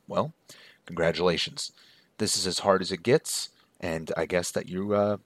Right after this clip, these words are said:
I guess you're gonna make it through every round of the week. Now, without any further delay, let's get into today's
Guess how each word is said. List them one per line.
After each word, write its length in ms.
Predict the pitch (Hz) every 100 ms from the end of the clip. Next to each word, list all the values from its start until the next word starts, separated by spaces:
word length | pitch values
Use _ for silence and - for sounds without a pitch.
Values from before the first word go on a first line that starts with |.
| -
I 100 | 90
guess 220 | 90 -
you're 80 | 98
gonna 160 | 98
make 180 | 101 101
it 120 | 110
through 280 | - 113 113 -
every 360 | 104 107 120 120
round 400 | 92 87 90 87 -
of 120 | -
the 80 | 82
week. 360 | 92 78 - - - - - _ _ _
Now, 100 | 107
without 300 | 87 104 92
any 160 | 92 123
further 300 | - 92 85
delay, 420 | - 80 76 113 - _ _ _ _
let's 180 | 110 120
get 120 | -
into 280 | 127 123 131
today's 600 | - 117 - 98 104 107